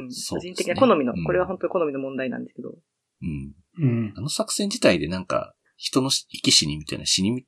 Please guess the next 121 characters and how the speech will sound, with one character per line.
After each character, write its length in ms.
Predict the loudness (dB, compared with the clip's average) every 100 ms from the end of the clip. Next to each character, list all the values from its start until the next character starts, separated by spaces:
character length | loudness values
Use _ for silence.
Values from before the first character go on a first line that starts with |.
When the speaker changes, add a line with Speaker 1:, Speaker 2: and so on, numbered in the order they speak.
| _
Speaker 2:
が 100 | 0
出 140 | 4 4
る 60 |
み 100 | 2
た 80 | -2
い 80 | -8
な 40 |
の 120 | -8
は 160 | -4 -4
全 120 | 0
然 100 | 4
や 80 | 4
っ 80 | 4
て 80 | 2
も 80 | 2
よ 120 | 4
か 120 | 2
っ 80 | 0 -2
た 140 | 0
ん 180 | 0 -4
じ 80 | -2
ゃ 40 |
な 120 | 0 -2
い 60 |
か 100 | -2
な 120 | -6
っ 80 | -6 _
て 60 | -2
い 180 | -2 -4
う 60 |
か。 400 | -4 -2 -2 -8
Speaker 1:
っ 20 | -4
て 60 |
い 20 | 0
う 20 |
か 80 | 0
も 140 | 0
う、 40 | -4
あ 120 | 4 6
ん 60 |
な 100 | 8
ガ 100 | 10
バ 140 | 10 10
ガ 80 |
バ 80 | 8
の 80 | 8
作 180 | 4 6
戦 140 | 6
死 160 | 8 8
ぬ 80 | 12
や 100 | 12
ろ 60 |
っ 40 | 12
て 60 |
思 80 | 6
い 20 |
ま 60 | 4
し 60 |
た 80 | 2
よ 60 | 0
ね。 60 | 2
Speaker 2:
う 600 | 6 10 12 12 10 10
ん。 20 |
や 60 | 8
っ 20 | 10 10
ぱ 80 | 10
死 140 | 10 8
ん 40 |
で 60 | 10
て 80 | 10
お 60 |
か 100 | 10
し 80 | 8
く 60 | 8
な 180 | 8
い 220 | 8 6 6
と 220 | 6 6
思 100 | 4 -8 -10
う 60 |
し。 340 | -6 -6 -4 2
Speaker 1:
も 20 |
う、 40 | 6
ゴ 60 |
ジ 160 | 8 10
ラ 120 | 10
に 120 | 8
こ 120 | 6 6
う 40 |
引 300 | 6 2 8
き 20 |
込 120 | 12
ま 160 | 12 12
れ 100 | 12
る 80 | 8
っ 40 |
て、 280 | 8 8 6 -4
も 260 | 0 0
う 60 | 0
艦 260 | 10 10 12
隊 180 | 12 12
全 200 | 12 12
滅 180 | 10 6
す 160 | 6
る 80 | 10
や 60 | 12
ろ、 40 |
一 80 | 10
瞬 240 | 6 8
で 80 | 8
っ 40 |
て 60 | 8
思 80 | 4
い 40 |
ま 80 | 2
し 60 | -2
た 40 |
よ 80 | -6
ね。 40 |
Speaker 2:
ま 100 | -4
あ 40 | -2
ね。 720 | 0 2 2 0 -4 -8 -12